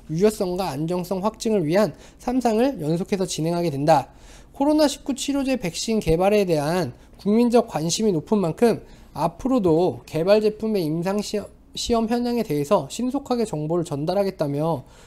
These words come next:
안전하고 효과 있는 코로나 십구 치료제 백신이 신속히 개발될 수 있도록 필요한 사항을 지원하고 국민의 치료를, 기회를 보장할 수 있도록 최선을 다하겠다고 말했다.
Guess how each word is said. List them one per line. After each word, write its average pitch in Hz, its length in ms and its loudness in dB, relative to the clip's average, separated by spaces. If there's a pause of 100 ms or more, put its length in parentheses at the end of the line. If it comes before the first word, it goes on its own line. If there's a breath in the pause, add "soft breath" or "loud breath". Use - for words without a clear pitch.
(120)
안전하고 208 520 2
효과 226 240 0
있는 208 400 0
코로나 247 320 0
십구 226 220 -8
치료제 233 340 -4
백신이 185 500 -2 (260 soft breath)
신속히 285 440 -2
개발될 165 340 -2
수 160 140 -8
있도록 165 420 0
필요한 226 320 2
사항을 202 300 2
지원하고 156 600 0
국민의 180 440 -4
치료를, 214 540 0 (240 loud breath)
기회를 180 500 4
보장할 170 400 0
수 170 140 -6
있도록 196 400 0
최선을 240 280 2
다하겠다고 151 540 -2
말했다. 131 460 -2